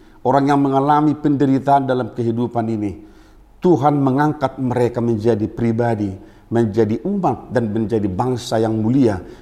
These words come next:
di tengah-tengah dunia ini. Saudaraku, mari lihat bahwa itu bukan hasil pekerjaan manusia. Sebab pekerjaan kita, kekuatan kita, pikiran kita terbatas adanya.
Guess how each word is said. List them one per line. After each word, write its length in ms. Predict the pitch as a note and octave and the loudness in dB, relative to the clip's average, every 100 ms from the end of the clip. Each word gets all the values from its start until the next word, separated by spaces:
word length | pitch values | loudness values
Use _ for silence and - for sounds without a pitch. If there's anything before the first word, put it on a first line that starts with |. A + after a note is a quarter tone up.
| - | -6
di 80 | G#2+ | -2
tengah-tengah 560 | G2+ G2+ G#2 G2+ F#2+ F#2 | -2 -2 -2 -2 -2 -4
dunia 320 | F#2 A2+ G2 G2 | 2 2 2 0
ini. 240 | F#2+ F2+ E2 - - - - | -4 -8 -10 -16 -20 -20 -8
Saudaraku, 480 | G2 A2+ C#3+ - D3+ | -6 -4 -4 0 2
mari 320 | D3+ C#3+ C#3 | 2 2 2
lihat 320 | D3 C#3 B2+ | 2 0 -2
bahwa 240 | C3 B2 | -2 0
itu 320 | C3 C3 C3+ C3 | 0 0 0 0
bukan 400 | C#3 C3 C#3 B2 | 0 0 -2 0
hasil 320 | C#3 - B2+ A#2+ | -2 -2 -4 -2
pekerjaan 480 | A#2+ B2 A#2 B2+ | -4 -2 0 -2
manusia. 560 | B2 B2 A#2+ B2+ A2+ F2+ - - - - | -2 -2 -4 -4 -6 -6 -12 -20 -20 -18
Sebab 400 | - B2 A#2 - | -2 2 2 0
pekerjaan 640 | G#2+ A#2 G#2+ G#2 C#3 C3 - | -4 -2 -2 -2 0 -2 -4
kita, 480 | B2 G2 G2+ G2 | -4 -2 -4 -4
kekuatan 640 | D3+ D3+ - C#3+ D#3 D3+ C#3+ C#3+ | -2 -2 0 0 0 0 -4 -2
kita, 240 | C3+ B2+ | -4 -4
pikiran 560 | - C3 - A3+ G3 F3+ | -4 -8 -4 -2 0 -2
kita 480 | - F#3+ C3+ G2 - - - | -2 -4 -4 -8 -12 -18 -4
terbatas 560 | A#2 G2+ B2 A#2+ A#2+ | -2 0 -2 -2 -4
adanya. 480 | A#2 G#2+ G#2 F#2+ F2+ | -2 0 0 -2 -8